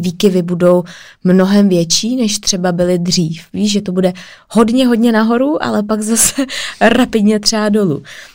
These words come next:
A, a to si myslím, že pro dost lidí bude prostě veliká výzva to jako ustát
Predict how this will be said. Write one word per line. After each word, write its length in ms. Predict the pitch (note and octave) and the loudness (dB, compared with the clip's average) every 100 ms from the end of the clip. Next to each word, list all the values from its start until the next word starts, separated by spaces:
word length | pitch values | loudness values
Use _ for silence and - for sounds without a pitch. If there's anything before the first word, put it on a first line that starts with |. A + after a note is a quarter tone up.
| - - | -12 -2
A, 200 | F3+ F3 | 0 0
a 140 | - | -2
to 100 | F#3+ | -2
si 120 | - G3 | -2 -2
myslím, 240 | - G3+ | 0 0
že 180 | F#3+ F3 | 0 -2
pro 200 | - F3+ | -2 -2
dost 240 | F#3 - | -2 -2
lidí 220 | F#3 F#3 | -4 -4
bude 240 | F#3 F#3 F3+ | -2 0 0
prostě 340 | F#3 F3 G3+ | 0 -4 -2
veliká 420 | F#3 F#3 F#3 F#3 | -2 -2 -2 -2
výzva 320 | F#3 F3+ F#3 F#3+ | -2 -2 -2 -2
to 140 | F#3+ | 0
jako 260 | F#3 F#3+ G#3 | -2 -4 -4
ustát 440 | F#3 - F3 | -4 -2 -2